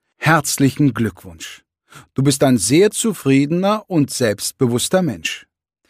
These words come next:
Dieses Hörbuch zeigt dir eigentlich nur, was du auf keinen Fall an dir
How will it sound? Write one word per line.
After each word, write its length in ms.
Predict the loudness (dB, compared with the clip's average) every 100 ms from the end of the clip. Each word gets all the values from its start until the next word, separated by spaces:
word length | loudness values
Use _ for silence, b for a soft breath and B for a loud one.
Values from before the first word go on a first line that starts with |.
| _ _ _ -2
Dieses 520 | 2 4 4 0 4
Hörbuch 640 | 6 6 4 2 0 -2 -8
zeigt 360 | 0 0 2
dir 160 | 2 2
eigentlich 460 | 2 2 0 -2 2
nur, 400 | 6 6 4 0 _ _ -2
was 320 | 2 2 2
du 140 | 0
auf 240 | 0 -4 -10
keinen 500 | -4 0 0 0 -2
Fall 460 | -2 0 2 2 -2 _
an 240 | 0 0
dir 280 | 2 0